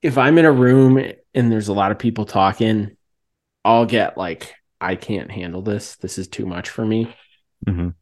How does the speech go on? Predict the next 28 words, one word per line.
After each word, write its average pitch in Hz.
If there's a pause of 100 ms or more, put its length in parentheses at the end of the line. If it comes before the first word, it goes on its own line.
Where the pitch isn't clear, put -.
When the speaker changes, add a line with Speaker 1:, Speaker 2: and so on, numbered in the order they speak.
(760)
Speaker 1:
At 117
the 135
Indy 151
five 139
hundred, 120
you 113
have 104
three 123
hundred 120
and 107
thirty 113
thousand 104
people. 98
You 95
have 95
thirty-three 113
cars 95
driving 101
by 95
you 92
at - (280)
two 131
hundred 110
and 95
twenty 113
miles 101
an 92
hour. 82